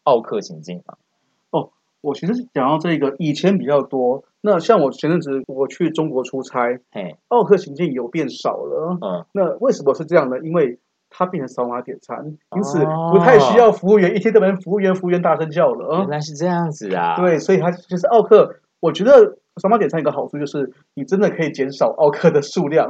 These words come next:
Speaker 1: 对。
Speaker 2: 因为不用服务生一直跑来跑去。
Speaker 1: 嗯。
Speaker 2: 但是，啊，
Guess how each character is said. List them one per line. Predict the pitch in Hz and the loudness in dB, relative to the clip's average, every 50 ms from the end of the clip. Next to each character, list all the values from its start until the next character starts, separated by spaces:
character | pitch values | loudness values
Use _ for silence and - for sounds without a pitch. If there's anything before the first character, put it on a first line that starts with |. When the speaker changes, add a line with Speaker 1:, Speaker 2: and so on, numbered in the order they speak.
| 160 202 226 226 - | -2 -4 -4 -4 -4
Speaker 1:
对。 | - 101 95 185 170 - _ _ | -6 -4 -4 -4 -6 -8 _ _
Speaker 2:
因 | 190 185 | -4 2
为 | 202 226 208 170 151 - - _ | 4 6 4 4 2 -4 -8 _
不 | - 143 | -6 2
用 | 143 196 190 170 180 - - _ | 4 4 4 4 2 -2 -10 _
服 | _ 143 151 | _ -4 -2
务 | 175 | -2
生 | 165 - 160 - - | 0 0 0 -2 0
一 | 202 175 | -4 -6
直 | - - | -6 -6
跑 | _ _ 127 - | _ _ -4 -4
来 | - 127 | -2 -4
跑 | - 135 110 | -4 -4 -6
去。 | - - - 151 139 147 170 180 190 190 | -6 -8 -10 -8 -6 -2 0 0 0 0
Speaker 1:
嗯。 | 226 214 196 180 170 - _ 180 185 185 170 _ _ - _ _ | -2 -4 -6 -6 -10 -10 _ -18 -16 -16 -16 _ _ -16 _ _
Speaker 2:
但 | - 247 247 | 2 2 2
是， | 214 - 262 247 220 185 180 - - _ _ _ _ _ _ _ _ _ _ _ _ _ _ | 2 2 4 6 6 6 4 0 -8 _ _ _ _ _ _ _ _ _ _ _ _ _ _
啊， | 202 170 175 | -6 -6 -6